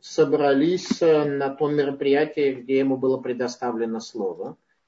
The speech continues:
они на него реагируют совершенно не так, как ему казалось раньше. А именно, во-первых, он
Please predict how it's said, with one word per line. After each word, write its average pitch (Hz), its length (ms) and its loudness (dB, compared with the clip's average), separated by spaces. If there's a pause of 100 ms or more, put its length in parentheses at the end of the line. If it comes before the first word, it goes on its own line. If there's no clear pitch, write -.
(300)
они 131 420 0
на 214 80 4
него 190 320 2
реагируют 151 580 2
совершенно 165 420 -4
не 175 120 -4
так, 117 260 -4
как 117 180 -10
ему 139 200 -4
казалось 165 540 -4
раньше. 208 560 -4 (300)
А 143 160 -2
именно, 135 360 0
во-первых, 202 560 2
он 196 320 2